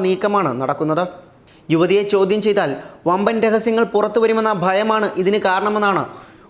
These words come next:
ഉയരുന്ന വിലയിരുത്തൽ. ക്രൂരമായ മർദ്ദനത്തെ അതിജീവിച്ച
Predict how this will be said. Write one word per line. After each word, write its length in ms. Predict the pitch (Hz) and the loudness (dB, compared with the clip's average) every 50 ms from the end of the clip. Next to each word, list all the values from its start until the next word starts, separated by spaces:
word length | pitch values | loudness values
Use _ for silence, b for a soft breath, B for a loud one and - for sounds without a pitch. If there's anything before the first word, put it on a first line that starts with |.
| - 160 | 0 2
ഉയരുന്ന 300 | 185 196 202 208 202 180 143 - 143 | 2 2 2 2 0 0 -2 0 0
വിലയിരുത്തൽ. 440 | 151 156 165 165 160 165 185 175 175 175 B B B B B B B B B B B - | 0 2 2 2 2 0 0 -4 -4 -6 B B B B B B B B B B B 0
ക്രൂരമായ 480 | 190 - 208 226 233 240 233 247 247 254 240 226 | 2 2 4 4 2 2 2 2 2 2 2 2
മർദ്ദനത്തെ 460 | 226 220 202 226 233 233 - 240 233 233 - 185 196 | 0 0 0 0 0 2 2 0 0 2 0 -2 0
അതിജീവിച്ച 480 | 196 208 190 214 226 226 226 226 240 | 0 -2 -2 0 -2 -2 0 0 -2